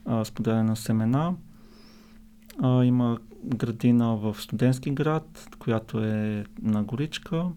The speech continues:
А, тя е на малко по-различен принцип и като <laughs> казахте за помощта от общината, се сетих веднага да кажа солидарната оферта на общината, която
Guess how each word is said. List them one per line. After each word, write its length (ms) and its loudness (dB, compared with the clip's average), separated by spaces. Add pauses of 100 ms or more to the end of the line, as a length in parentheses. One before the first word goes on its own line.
(760)
А, 600 -2 (580)
тя 200 4
е 40 4
на 80 4
малко 280 0
по-различен 1700 -2
принцип 580 0 (240)
и 160 0
като 280 -2 (180)
<laughs> 160 -18
казахте 500 2
за 180 2
помощта 460 0
от 140 0
общината, 340 2
се 80 -12
сетих 340 2
веднага 500 2 (540)
да 160 0
кажа 680 0
солидарната 680 2
оферта 400 0
на 100 0
общината, 720 -2
която 600 0